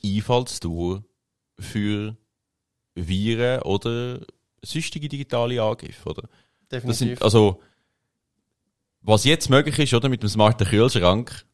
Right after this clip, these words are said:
Speaker 1: dass wenn man dort, äh, auf den zugreift, je nachdem, wie der vernetzt und verbaut ist, wenn man jetzt zum Beispiel auch noch Temperatur steuern kann über,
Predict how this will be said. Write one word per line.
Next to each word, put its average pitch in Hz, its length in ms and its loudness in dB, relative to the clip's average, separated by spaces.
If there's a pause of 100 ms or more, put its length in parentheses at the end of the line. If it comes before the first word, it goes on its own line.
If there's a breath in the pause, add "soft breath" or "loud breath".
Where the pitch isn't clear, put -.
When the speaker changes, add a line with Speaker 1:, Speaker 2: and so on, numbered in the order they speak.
(120)
Speaker 1:
dass 98 140 -8
wenn 101 120 6
man 98 100 4
dort, 104 280 4
äh, 101 480 6
auf 98 140 -6
den 92 200 4
zugreift, 101 520 0
je 101 120 4
nachdem, 101 300 2
wie 98 80 0
der 92 500 4 (100)
vernetzt - 640 -2
und 92 400 -2
verbaut 87 540 0
ist, - 340 -6 (480)
wenn 90 120 -2
man 87 80 2
jetzt - 80 -12
zum 98 100 -2
Beispiel 87 240 -2
auch 85 80 2
noch 85 260 -2
Temperatur 87 680 -2
steuern 92 380 -2
kann 98 220 0 (920)
über, 98 240 -2